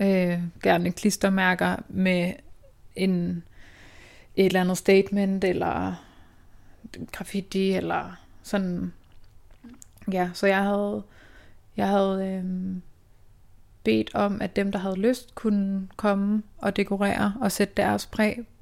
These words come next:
på kisten, eller skrive en hilsen til Kasper. Og der tror jeg faktisk egentlig ikke rigtigt, at der er så mange i det, de har skrevet på kisten, har tænkt over, at Kasper, han lå faktisk lige, altså, inde på den anden side af den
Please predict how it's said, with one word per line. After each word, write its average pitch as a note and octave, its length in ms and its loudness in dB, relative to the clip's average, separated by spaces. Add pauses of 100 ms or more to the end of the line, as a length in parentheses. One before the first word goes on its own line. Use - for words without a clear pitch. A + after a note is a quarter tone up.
(120)
på G3+ 400 -2
kisten, G#3 400 -4
eller G3 160 -4
skrive F#3+ 280 -6
en G3 100 -4
hilsen G3 340 -4
til G3 120 -10
Kasper. G#3 360 -6 (1080)
Og G3+ 100 6
der G#3+ 80 8
tror A3+ 200 6
jeg G#3 140 10
faktisk F#3+ 380 2
egentlig G3+ 240 4
ikke G3+ 220 2
rigtigt, G3 360 4
at - 180 0
der G3 60 2
er F#3+ 140 4
så G#3 180 0
mange G3 480 2
i G#3+ 120 4
det, G#3 240 4
de F#3+ 100 0
har G3 120 2
skrevet G3 360 2
på - 80 -4
kisten, G#3+ 540 0
har G3+ 260 -2
tænkt G3+ 380 0
over, F#3+ 180 4
at - 180 -2
Kasper, G3+ 340 -2
han G3 220 2
lå G3 200 8
faktisk F#3+ 460 0
lige, A3 340 4
altså, G3+ 220 4
inde G3 220 0
på G#3 120 0
den G3 120 0
anden F#3+ 220 2
side G#3 360 0
af G3 120 0
den G3 340 -2